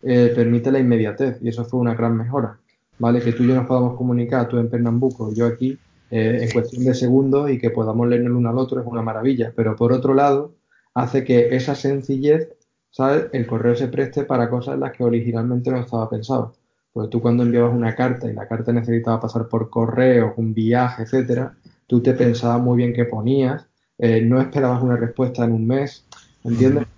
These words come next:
Speaker 1: Había una especie de, como de, de, de presunciones sobre lo que tú ibas a hacer,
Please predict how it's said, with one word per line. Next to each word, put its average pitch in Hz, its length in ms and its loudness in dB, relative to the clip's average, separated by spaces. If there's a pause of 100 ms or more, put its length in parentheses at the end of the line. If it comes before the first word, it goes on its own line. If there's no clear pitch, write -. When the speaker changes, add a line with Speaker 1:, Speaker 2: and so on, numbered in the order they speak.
(120)
Speaker 1:
Había 120 240 0
una 139 120 0
especie 139 280 -2
de, 143 80 2
como 131 260 0
de, 113 600 4 (400)
de, 113 500 2
de 120 120 -2
presunciones 127 800 -2
sobre 127 260 2
lo 117 180 2
que 117 100 -2
tú 131 100 -2
ibas 123 200 2
a 117 40 0
hacer, 113 300 -8